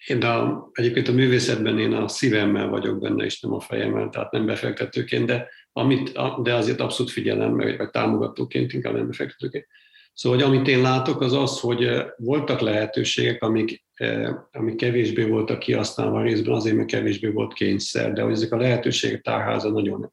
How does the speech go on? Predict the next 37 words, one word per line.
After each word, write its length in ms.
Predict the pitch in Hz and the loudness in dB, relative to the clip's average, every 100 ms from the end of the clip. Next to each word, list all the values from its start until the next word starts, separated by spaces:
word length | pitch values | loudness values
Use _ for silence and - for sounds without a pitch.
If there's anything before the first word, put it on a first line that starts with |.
| _ _ | _ _
nagyon, 560 | 101 101 95 92 - _ _ - | -2 2 2 0 -6 _ _ -6
ö, 300 | 92 92 - - | -2 -2 -4 -2
ö, 120 | 98 | 0
megnőtt 500 | 101 101 98 92 - | 2 4 2 2 -2
az 120 | - | -2
elmúlt 360 | 101 101 101 - | -2 0 -2 -2
időszakban. 760 | - - - - 57 123 - - - - - - - _ | -2 -2 -4 -4 -4 -4 -6 -16 -20 -20 -20 -20 -20 _
És, 400 | 117 107 - - | 0 2 2 2
ö, 240 | 120 120 | 2 2
ugye 220 | 127 120 117 | 2 2 2
ez 140 | 117 | 2
az 100 | 120 | 2
egész 300 | 135 127 - | 2 2 0
folyamat, 440 | 135 127 123 123 | 2 2 2 2
az, 220 | 123 123 - | -2 -4 -6
ez, 200 | 104 - | -8 -6
ez, 240 | 110 113 - | -4 -4 -4
ez, 220 | 120 107 - | -6 -4 -6
ez, 120 | 107 | -8
ahogy 260 | - 104 113 | -4 0 4
minden 320 | 120 123 113 | 6 6 4
a 60 | 110 | 2
digitalizációban, 960 | 113 113 117 110 107 107 - 120 107 | 2 2 2 0 0 -2 -2 0 0
a 60 | 107 | 0
demokratizációról 1200 | 117 120 110 113 - 104 95 95 - 110 104 98 | 2 2 2 -2 -2 -4 -4 -6 -4 -2 0 -2
is 80 | 98 | -4
szól, 320 | - 107 107 | -4 -4 -6
tehát 320 | 104 101 101 - | -4 -4 -4 -4
ahogy 180 | 101 | -2
lehet, 520 | 107 110 101 - - _ - - - | -2 0 0 -2 -10 _ -20 -20 -6
megteremtődik 640 | - 113 113 117 113 110 107 | -2 0 2 2 2 0 0
a 60 | |
lehetőség, 520 | 110 117 107 120 - 123 | 2 2 2 0 0 0
hogy 100 | 107 | 0
egy 120 | - | 0
Picasso 460 | 123 120 110 - | 0 0 -2 -2
festménynek 840 | 131 117 110 - 110 104 107 - | -2 -2 0 0 2 2 0 -4